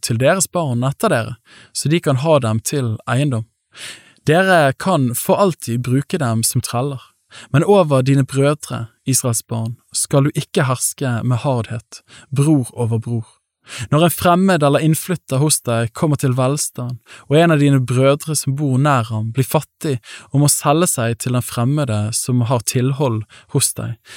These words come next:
eller til en som stammer fra en fremmed manns slekt,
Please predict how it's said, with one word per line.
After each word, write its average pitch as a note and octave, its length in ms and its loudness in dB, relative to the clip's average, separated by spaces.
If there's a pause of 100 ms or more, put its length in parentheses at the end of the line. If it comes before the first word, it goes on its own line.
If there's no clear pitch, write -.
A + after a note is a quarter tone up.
(140)
eller C#3+ 240 4
til D#3 160 2
en D#3 200 2
som C3+ 160 -2
stammer C3+ 560 0
fra A2 280 -4
en A#2 120 -2
fremmed C3 440 0
manns B2 320 0
slekt, - 480 -12